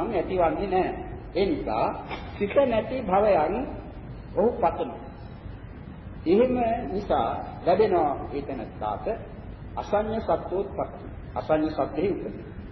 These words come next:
ඒ පිළිබඳව දක්වා තිබෙන්නේ යම්කිසි ඉරියව්වකින්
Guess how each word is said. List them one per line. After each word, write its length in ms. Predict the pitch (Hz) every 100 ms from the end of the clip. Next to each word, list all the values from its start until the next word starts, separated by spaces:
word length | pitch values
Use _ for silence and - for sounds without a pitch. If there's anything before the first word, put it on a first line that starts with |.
| - -
ඒ 220 | 156 151
පිළිබඳව 540 | 156 156 170 165 156 147
දක්වා 440 | 156 - 165 147
තිබෙන්නේ 480 | - 139 127 127 - - - - - - - -
යම්කිසි 640 | - 160 202 254 262 254 262
ඉරියව්වකින් 840 | 226 208 220 220 220 214 208 196